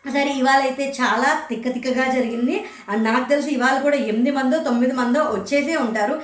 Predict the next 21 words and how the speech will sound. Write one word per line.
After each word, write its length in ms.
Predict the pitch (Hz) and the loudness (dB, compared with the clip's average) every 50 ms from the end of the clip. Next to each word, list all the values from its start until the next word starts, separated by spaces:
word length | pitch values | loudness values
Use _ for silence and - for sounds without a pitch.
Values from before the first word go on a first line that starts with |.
| - - - - - - | -10 -16 -20 -16 -8 -6
చచ్చిపోతున్నాం 800 | 233 233 - - - 320 330 359 349 359 381 330 339 311 262 240 | -6 -6 -6 -6 -4 -2 0 2 2 2 2 2 2 2 2 2
ఓట్స్ 480 | 220 254 285 - - 302 254 - - 254 | 4 4 2 2 0 -6 -8 -8 -4 -2
చేయ-, 440 | 233 240 254 262 247 - - 247 | -2 -2 -2 -4 -6 -6 -4 -4
చేల్చలేక, 600 | 254 247 254 254 262 311 294 269 240 226 208 - | -2 -2 -2 -2 -4 -2 -2 -2 -2 -2 -4 -8
చాలా 260 | 240 - - 214 262 311 | -10 -8 -4 -2 -2 -2
కష్టంగా 440 | 349 - - - 349 349 349 339 339 | -2 -6 -8 -8 -10 -8 -4 -2 0
ఉంది. 100 | 294 285 | 0 0
అంతమంది 680 | - - 220 233 - - 302 254 240 247 294 381 403 - - - - - - | 0 -2 -4 -2 -2 -2 0 0 0 0 0 -2 -4 -6 -8 -14 -18 -10 -4
వీళ్ళు 160 | 285 294 320 - | -2 -2 0 0
మరీ 440 | - 220 202 190 190 254 320 370 | 0 0 2 2 2 2 2 2
ముదురులా 760 | 370 277 240 214 208 214 214 277 294 330 359 370 392 381 359 | 2 2 2 2 0 0 0 -2 -2 -2 -2 -2 0 2 2
ఆడుతున్నారండి, 580 | 311 269 240 - 285 262 262 247 233 226 214 196 | 0 0 0 -2 -2 -2 -2 0 0 0 -2 -2
అది 140 | 190 202 233 | -2 -2 -2
మాత్రం 440 | 254 277 269 277 320 311 311 311 - - - _ - 233 | 0 0 0 0 -2 -2 -4 -6 -8 -14 -20 _ -10 -4
చాలా 180 | - 254 294 | -2 0 0
సేఫ్ 320 | 302 320 349 330 240 220 294 | 0 0 -2 -4 -4 -2 0
గేమ్ 200 | 330 311 294 254 | 0 2 2 2
ఆడుతున్నారు. 400 | 220 - 233 208 196 190 - - - - - - - - _ _ _ _ _ _ _ _ _ 269 | 0 -2 -4 -6 -6 -6 -6 -8 -10 -16 -20 -20 -20 -20 _ _ _ _ _ _ _ _ _ -8
ఇక్కడ 380 | 254 254 254 269 277 277 277 277 277 - - - - - - 285 | -4 0 2 4 4 4 4 2 -2 -8 -12 -16 -16 -8 -4 -2
రెండు 320 | 214 240 254 285 302 381 | 2 4 4 4 2 0
ప్రోమోస్లోనూ 1080 | 392 359 370 370 370 370 381 381 381 - 339 359 370 370 359 370 427 466 480 - - | -2 -2 -2 0 0 0 0 -2 -2 -4 -4 -4 -2 -2 0 0 0 -2 -2 -6 -10